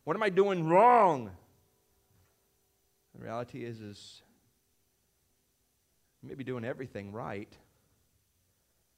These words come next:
but now you just gotta stand back and trust the Lord, because it's God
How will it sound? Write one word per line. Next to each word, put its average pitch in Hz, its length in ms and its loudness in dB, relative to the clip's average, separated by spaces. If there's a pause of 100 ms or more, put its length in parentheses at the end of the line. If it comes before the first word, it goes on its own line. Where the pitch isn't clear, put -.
(420)
but - 100 -20
now 120 80 -12
you 131 80 -10
just 127 160 -18
gotta 113 160 -10
stand 117 340 -14
back 104 280 -8
and 95 100 -16
trust - 320 -16
the 101 80 -16
Lord, 95 420 -14 (1300)
because 110 300 -14
it's 104 100 -20
God 120 340 -8